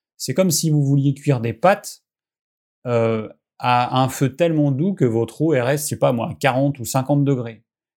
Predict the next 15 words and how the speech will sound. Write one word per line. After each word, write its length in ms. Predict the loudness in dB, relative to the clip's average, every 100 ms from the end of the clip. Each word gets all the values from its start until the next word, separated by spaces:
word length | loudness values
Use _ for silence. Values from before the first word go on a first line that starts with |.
| -16
Il 40 |
va 40 | -14
vous 60 |
falloir 280 | -6 -4 -4
trois 220 | 0 0
plombes. 380 | 2 0 -2 -6 _ _ _ _ _ _ _ _ _ -6
Donc 220 | -2 0
là, 80 | 0
c'est 160 | 0
pareil. 440 | 0 0 0 -4 -12 -4
Une 140 | -2
concentration 600 | 0 0 0 0 0 2 2
en 180 | 0
H 320 | 0 -2 -2 -2
plus 440 | 0 0 -6 -14